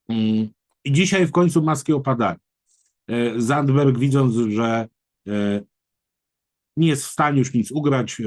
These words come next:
Paulina Matysiak, jego bardzo dobra koleżanka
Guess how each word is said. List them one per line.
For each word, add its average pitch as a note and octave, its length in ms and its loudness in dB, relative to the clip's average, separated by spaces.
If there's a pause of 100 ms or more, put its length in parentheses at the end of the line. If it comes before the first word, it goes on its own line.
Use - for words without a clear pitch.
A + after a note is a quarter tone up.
(100)
Paulina C3 360 2
Matysiak, B2+ 760 0 (320)
jego A2 340 0
bardzo A2 360 0
dobra G#2 300 0
koleżanka G#2 760 -4